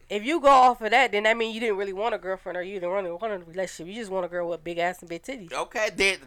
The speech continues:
Speaker 2: then you know. And then you be like, "You know what? I don't fuck with that nigga anyway." Just like with me.
Speaker 1: But
Speaker 2: If
Speaker 1: then my thing is, why wouldn't you tell me up front? If y'all
Speaker 2: Uh,
Speaker 1: had a chill, what?
Speaker 2: if y'all ha-, if y'all,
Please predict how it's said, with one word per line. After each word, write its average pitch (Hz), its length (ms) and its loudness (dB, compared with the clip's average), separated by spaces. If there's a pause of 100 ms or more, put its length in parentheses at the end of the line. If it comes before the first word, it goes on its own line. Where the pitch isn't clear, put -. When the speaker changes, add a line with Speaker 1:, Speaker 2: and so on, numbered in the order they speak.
Speaker 2:
then 165 240 2
you 185 140 -10
know. 202 400 6
And 139 100 -8
then 156 100 -2
you 190 60 -6
be 180 60 -6
like, 156 140 2
"You 170 60 -10
know 180 120 4
what? 190 280 2
I - 40 -10
don't 175 160 -2
fuck 135 180 -6
with - 20 -6
that 143 140 -2
nigga 147 240 -10
anyway." 117 320 -10 (1120)
Just 170 200 -2
like 185 160 6
with 180 140 -6
me. 190 260 -6 (180)
Speaker 1:
But 226 140 2
Speaker 2:
If 262 80 8
Speaker 1:
then 233 160 6
my 233 140 6
thing 240 200 2
is, 214 240 -2
why 208 180 6
wouldn't 226 240 2
you 214 80 -14
tell 208 240 -2
me 196 140 0
up 165 160 0
front? 220 300 -2 (2250)
If 135 180 -8
y'all 190 140 -4
Speaker 2:
Uh, 202 60 -4
Speaker 1:
had 202 140 -4
a 180 80 -2
chill, 202 460 -8
what? 208 320 -6 (120)
Speaker 2:
if 127 200 -16
y'all 151 260 -8
ha-, 160 120 -16 (240)
if 123 140 -20
y'all, 156 360 -6